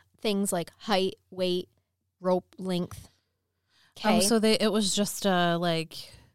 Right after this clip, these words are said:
Speaker 2: we're winging it.
Speaker 1: Yeah, we're gonna tie this rope around someone's neck,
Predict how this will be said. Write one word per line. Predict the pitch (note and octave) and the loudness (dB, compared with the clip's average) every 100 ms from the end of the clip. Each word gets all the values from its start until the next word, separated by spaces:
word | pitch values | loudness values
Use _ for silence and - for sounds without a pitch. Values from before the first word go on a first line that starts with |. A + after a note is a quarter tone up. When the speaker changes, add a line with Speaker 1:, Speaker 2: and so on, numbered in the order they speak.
| _ | _
Speaker 2:
we're | G#3+ G3+ F#3 | -8 -6 -2
winging | F#3+ F#3 F#3 F3+ | -2 0 -2 -2
it. | E3+ E3+ - _ _ _ _ _ _ | -2 -4 -8 _ _ _ _ _ _
Speaker 1:
Yeah, | F#3+ G#3 G3 | 0 4 4
we're | E3+ F#3+ | 2 -2
gonna | G3 | -4
tie | F#3 - G3 | -4 0 2
this | G3+ A#3 - | 2 -2 2
rope | C4 A3+ E3+ - - | 4 6 4 -2 -4
around | G3+ F#3 F3+ F3 F#3+ | -2 0 0 -2 -2
someone's | G#3+ G3+ G3+ G3+ | -2 -2 -2 -2
neck, | G#3+ A#3 E3+ - - | -2 -2 -2 -6 -16